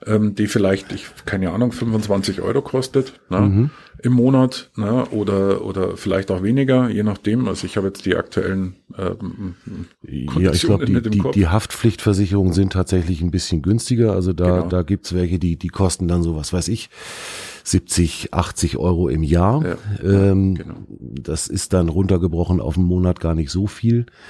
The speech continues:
Speaker 1: Mhm.
Speaker 2: Aber dann geht's halt weiter mit, äh, Krankenversicherung, ne? Da
Speaker 1: Genau,
Speaker 2: muss
Speaker 1: muss
Speaker 2: ich mir
Speaker 1: ich
Speaker 2: sehr genau
Speaker 1: überlegen.
Speaker 2: überlegen,
Speaker 1: Genau.
Speaker 2: ähm,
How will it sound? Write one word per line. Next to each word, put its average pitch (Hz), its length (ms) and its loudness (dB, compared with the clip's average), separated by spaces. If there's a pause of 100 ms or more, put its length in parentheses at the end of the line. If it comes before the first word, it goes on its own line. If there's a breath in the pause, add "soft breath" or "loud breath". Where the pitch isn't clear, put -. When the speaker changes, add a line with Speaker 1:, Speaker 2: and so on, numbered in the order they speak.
(220 loud breath)
Speaker 1:
Mhm. 107 340 -8
Speaker 2:
Aber 104 220 4
dann 98 160 4
geht's 110 240 4
halt 98 180 2
weiter 95 300 6
mit, - 480 0
äh, 85 480 4 (880)
Krankenversicherung, 78 1120 -4
ne? 104 360 0
Da 92 460 -4
Speaker 1:
Genau, 92 260 -2
Speaker 2:
muss 101 180 0
Speaker 1:
muss 123 160 -2
Speaker 2:
ich 123 60 -2
mir 95 120 2
Speaker 1:
ich 85 60 -2
Speaker 2:
sehr 110 240 4
genau 110 300 2
Speaker 1:
überlegen. 98 680 0 (520 loud breath)
Speaker 2:
überlegen, 87 140 -4
Speaker 1:
Genau. 95 240 4
Speaker 2:
ähm, 87 220 2